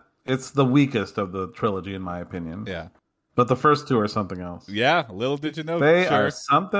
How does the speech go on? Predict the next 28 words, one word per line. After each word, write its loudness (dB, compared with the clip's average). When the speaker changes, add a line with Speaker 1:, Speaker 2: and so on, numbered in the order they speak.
Speaker 1:
else. -4
Speaker 2:
It's -2
kinda 2
been -2
just -8
covered -2
up. -2
It's -6
kinda 4
like, -2
you're 0
good 4
after 2
two. 0
<laughs> -20
It's -6
the, 2
I, 4
I 8
don't 4
know, 4
but 0
Speaker 1:
<laughs> -12
Yeah, 6
like, 2
I'm 4
done. 4
Speaker 2:
Uh, 4